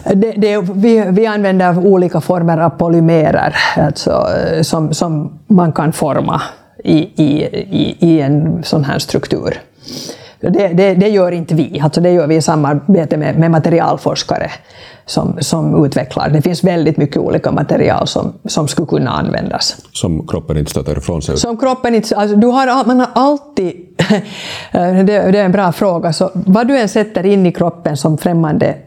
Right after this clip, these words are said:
Speaker 1: eh, eh, främmande material så har du en, en,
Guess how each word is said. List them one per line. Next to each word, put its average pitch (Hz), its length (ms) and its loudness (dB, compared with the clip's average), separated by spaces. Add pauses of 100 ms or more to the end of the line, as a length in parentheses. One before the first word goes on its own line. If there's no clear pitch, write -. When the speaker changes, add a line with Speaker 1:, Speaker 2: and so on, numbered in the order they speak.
(100)
Speaker 1:
eh, 160 140 2 (440)
eh, 160 260 2
främmande 160 500 -2
material 160 480 0
så 160 100 0
har 175 260 4
du 156 120 2
en, 139 280 0
en, 147 360 2